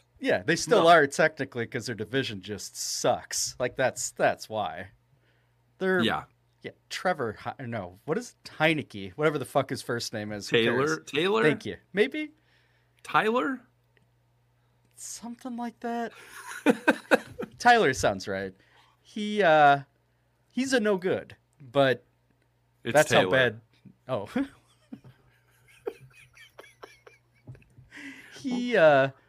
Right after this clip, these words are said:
Speaker 2: Where did he go to college? Do you know?
Speaker 1: <sighs> Um, I, I learned that he's from Atlanta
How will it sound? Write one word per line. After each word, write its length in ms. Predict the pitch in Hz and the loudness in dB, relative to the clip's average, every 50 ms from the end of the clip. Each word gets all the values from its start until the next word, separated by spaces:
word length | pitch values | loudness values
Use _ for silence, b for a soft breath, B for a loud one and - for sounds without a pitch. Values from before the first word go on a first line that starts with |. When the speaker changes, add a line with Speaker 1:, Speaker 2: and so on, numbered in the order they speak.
| _ _ _ - | _ _ _ 4
Speaker 2:
Where 160 | 147 190 226 | 6 6 6
did 40 | 233 | 6
he 40 | 202 | 6
go 100 | 202 196 | 4 4
to 60 | 170 | 4
college? 540 | 156 - 160 139 127 107 98 92 92 - - | 4 4 6 6 8 6 4 0 -4 -8 -8
Do 80 | 120 117 | -6 -4
you 80 | 127 | -4
know? 440 | 135 143 160 170 180 170 120 101 92 98 | -4 -4 -6 -8 -8 -8 -8 -10 -12 -12
Speaker 1:
<sighs> 60 | B B B B B B B B B B B _ | B B B B B B B B B B B _
Um, 840 | 131 127 127 123 120 120 120 120 120 120 117 117 117 117 117 113 107 _ _ _ _ _ _ _ _ _ _ _ _ _ _ _ _ _ _ _ _ _ - - _ _ _ _ _ _ _ - | 0 2 2 2 2 2 2 2 0 0 -2 -4 -8 -10 -10 -12 -14 _ _ _ _ _ _ _ _ _ _ _ _ _ _ _ _ _ _ _ _ _ -20 -20 _ _ _ _ _ _ _ -10
I, 60 | 104 113 113 - | -10 -8 -6 -6
I 80 | 123 131 135 | -6 -6 -4
learned 300 | 123 156 180 196 196 190 | 0 2 2 2 2 0
that 80 | 175 151 | 0 0
he's 160 | 139 135 - | 0 0 0
from 200 | - 170 151 143 | 0 2 2 2
Atlanta 540 | 131 110 92 110 113 110 104 95 90 78 78 | 2 0 -2 -2 -2 -2 -2 -4 -6 -10 -10